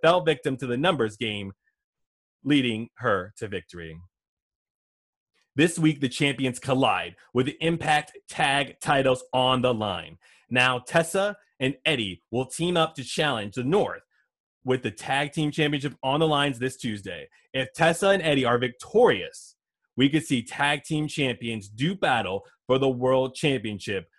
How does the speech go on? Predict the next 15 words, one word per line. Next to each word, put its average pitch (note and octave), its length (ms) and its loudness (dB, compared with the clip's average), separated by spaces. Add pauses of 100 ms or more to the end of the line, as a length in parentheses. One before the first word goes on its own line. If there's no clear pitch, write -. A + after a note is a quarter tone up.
(100)
when A#2 160 -2
Tessa C#3 340 0
and D#3+ 100 2
Eddie, A#2+ 280 0
along A#2+ 300 0
with B2+ 120 0
Michael B2+ 400 -2
Elgin, A2 460 2 (220)
compete C#3 500 -2
in B2 140 -6
a A2+ 180 -6
three-way D#3+ 400 0
match A#2 400 0 (240)
at A#2 180 0
Rebellion. A2 680 0